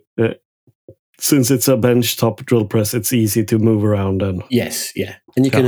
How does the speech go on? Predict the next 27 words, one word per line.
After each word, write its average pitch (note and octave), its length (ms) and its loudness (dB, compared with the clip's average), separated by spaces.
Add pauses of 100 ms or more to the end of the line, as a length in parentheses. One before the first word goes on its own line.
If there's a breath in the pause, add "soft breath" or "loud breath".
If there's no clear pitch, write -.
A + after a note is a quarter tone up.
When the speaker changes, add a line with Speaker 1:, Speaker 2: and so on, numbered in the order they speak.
(180)
Speaker 2:
adj-, - 200 -14
you A2+ 60 -4
can C3 120 2
adjust C3 220 -2
the B2 60 -2
speed B2 380 0
easy, G2+ 240 -4
can't G2 240 -4
you, F#2 60 -4
by G2 180 -10
turning G2+ 300 -6
the G2 60 -10
dial F#2+ 280 -8
in G2 80 -12
the F#2+ 60 -14
front? F#2+ 300 -14 (360)
Speaker 1:
Yeah, D3+ 240 0 (120)
yeah. G2+ 180 0 (340)
Speaker 2:
Yeah, F#2 140 -6
whereas G2+ 260 -6
I've G#2+ 100 -4
got - 120 -4
to - 40 -6
mess G#2 200 -6
about G2+ 240 -8
with, G2+ 240 -12
uh, G2 220 -8